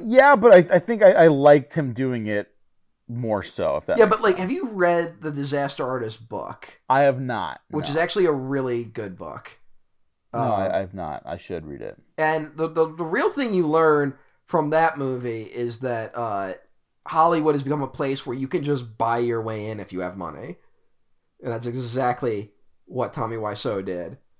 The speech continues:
Speaker 1: <laughs>
Speaker 2: And it worked. And now he gets to ride, like, this weird acclaim for being a bad director. Like, it's, it's this guy who, like, has no right to be there, and he's there. And it's, like, an,
Speaker 1: Mm-hmm.
Speaker 2: it's more an indictment of the whole industry, frankly.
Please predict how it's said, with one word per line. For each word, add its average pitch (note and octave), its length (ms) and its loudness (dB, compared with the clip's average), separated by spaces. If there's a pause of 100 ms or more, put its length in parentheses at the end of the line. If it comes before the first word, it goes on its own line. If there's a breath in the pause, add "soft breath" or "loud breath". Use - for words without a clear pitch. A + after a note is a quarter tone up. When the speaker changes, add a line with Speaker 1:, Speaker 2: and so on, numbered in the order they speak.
(160)
Speaker 1:
<laughs> G#2 420 -10
Speaker 2:
And G2 360 -6 (100)
it A2+ 180 -6
worked. A#2+ 420 0
And A#2+ 60 -6
now B2+ 120 -2
he C3 60 -2
gets B2 180 -6
to D3 80 -4
ride, A#2 440 0
like, G#2+ 300 -6
this G#2 260 -10
weird A2 500 -4
acclaim G#2+ 560 -6
for - 100 -12
being G#2 240 -8
a G2 60 -10
bad G2+ 260 -6
director. G2+ 600 -8 (640)
Like, F#2 300 -8
it's, A2 300 -6
it's B2+ 200 -6
this D3 160 -4
guy D#3+ 240 2
who, F#3+ 80 2
like, D#3 180 0
has D3 200 -2
no D3 200 0
right B2 240 -2
to - 80 -8
be A2+ 200 -8
there, F#2+ 260 -6
and F#2 100 -8
he's F#2 140 -12
there. D2+ 340 -10
And D#2 120 -12
it's, F#2+ 120 -12
like, A#2 140 -8
an, B2+ 80 -6
Speaker 1:
Mm-hmm. G2+ 80 -6
Speaker 2:
it's D3+ 160 -6
more B3+ 240 2
an G3 80 2
indictment C#3 480 -2
of B2 100 -10
the A2+ 60 -8
whole B2+ 220 -4
industry, A2 420 -10
frankly. F#2 580 -10